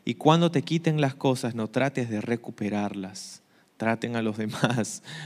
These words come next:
como les gustaría que ellos los trataran a ustedes. Si, dice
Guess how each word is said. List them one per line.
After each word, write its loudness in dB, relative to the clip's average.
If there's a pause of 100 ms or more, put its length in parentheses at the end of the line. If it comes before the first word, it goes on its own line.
(140)
como 2
les 4
gustaría 2
que 0
ellos 2
los -4
trataran 2
a -2
ustedes. 2
Si, 4 (280)
dice 0